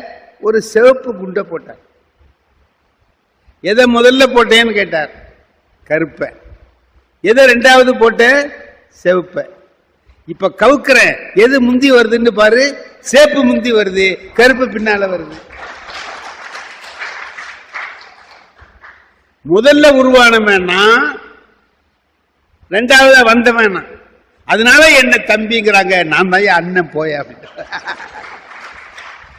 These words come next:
உலகம் அப்படி சொல்லும். ரெண்ட ஒண்ணுங்கோ, ஒண்ண ரெண்டுங்கோ,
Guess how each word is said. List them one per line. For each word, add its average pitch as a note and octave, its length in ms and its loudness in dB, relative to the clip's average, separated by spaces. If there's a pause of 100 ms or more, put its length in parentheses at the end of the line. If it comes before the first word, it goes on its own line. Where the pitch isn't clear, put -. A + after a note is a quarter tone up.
(1800)
உலகம் A3+ 400 -2
அப்படி F#3 260 -2
சொல்லும். F3 380 -6 (1000)
ரெண்ட F#3+ 420 0
ஒண்ணுங்கோ, F#3+ 680 0 (260)
ஒண்ண G#3 340 0
ரெண்டுங்கோ, F#3 760 -4